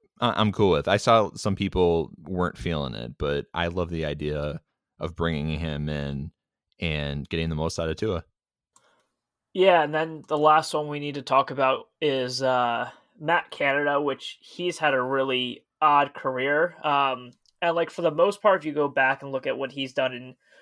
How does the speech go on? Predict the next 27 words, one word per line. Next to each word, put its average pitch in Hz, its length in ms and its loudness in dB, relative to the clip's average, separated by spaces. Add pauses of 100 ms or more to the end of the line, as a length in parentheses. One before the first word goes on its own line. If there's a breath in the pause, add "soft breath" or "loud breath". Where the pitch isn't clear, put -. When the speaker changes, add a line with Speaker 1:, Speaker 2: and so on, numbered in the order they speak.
(260 soft breath)
Speaker 2:
especially 220 360 0
in 175 40 -2
the 143 80 2
college 139 440 4
ranks, 156 320 -2
he's 143 400 -8
really 156 340 2
made 147 440 -4
more 147 720 0 (380)
chicken 170 320 -2
shit 160 420 0
into, 151 280 -4
like, 135 380 0 (340)
halfway 147 560 2
decent 151 400 -10
chicken 151 360 -4
salad. 151 640 2 (520 loud breath)
Um, 131 440 10
he, 151 300 0
he 175 160 -2
usually 185 300 2
takes 160 360 2
offenses 139 580 6
that 139 160 6
are, 135 160 4
you 131 140 -4
know, 123 320 0